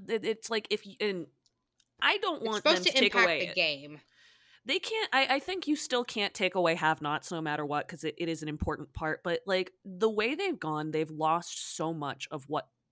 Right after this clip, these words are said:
Speaker 1: the original game was about, 'cause have-not competitions were in place of, uh, like, a competition that is done in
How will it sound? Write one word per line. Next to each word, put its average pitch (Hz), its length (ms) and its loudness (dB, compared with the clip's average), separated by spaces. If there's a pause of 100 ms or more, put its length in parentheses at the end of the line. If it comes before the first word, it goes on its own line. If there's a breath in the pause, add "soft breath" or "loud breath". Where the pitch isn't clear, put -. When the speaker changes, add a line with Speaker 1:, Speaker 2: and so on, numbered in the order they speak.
Speaker 1:
the 165 100 2
original 147 320 0
game 147 220 -6
was 147 140 -8
about, 135 320 -2
'cause 160 260 -6 (380 loud breath)
have-not 247 720 0
competitions 208 680 -2
were 208 140 0
in 185 120 2
place - 540 2 (120)
of, 170 440 4
uh, 180 200 8
like, 175 280 0
a 170 160 0
competition 185 880 -4 (400 soft breath)
that 180 140 2
is 180 160 0
done 190 240 -2
in 170 220 -4